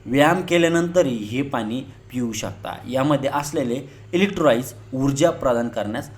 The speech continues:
मदत करते. तर मंडळी, अशा स्वरूपात तुम्ही जिऱ्याचं पाणी रोज तुमच्या आहारामध्ये सेवन करू शकता. हे केल्याने लवकरच महिन्याभरात तुमचे वजन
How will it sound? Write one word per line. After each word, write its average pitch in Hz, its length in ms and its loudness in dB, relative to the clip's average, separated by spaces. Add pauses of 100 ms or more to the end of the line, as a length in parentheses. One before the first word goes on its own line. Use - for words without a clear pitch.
(100)
मदत 107 500 -4
करते. - 420 -12 (440)
तर 170 100 8
मंडळी, 175 340 4 (100)
अशा 156 220 -2
स्वरूपात 123 380 -2
तुम्ही - 480 -2
जिऱ्याचं 156 460 2
पाणी 113 320 -4 (220)
रोज 139 360 2 (140)
तुमच्या 143 420 -2 (140)
आहारामध्ये 143 580 -4
सेवन 120 380 -6
करू 107 260 -6
शकता. 101 380 -10 (280)
हे 160 100 6
केल्याने 135 440 0 (300)
लवकरच 143 520 2
महिन्याभरात 120 680 0 (420)
तुमचे 147 260 -2
वजन 151 420 2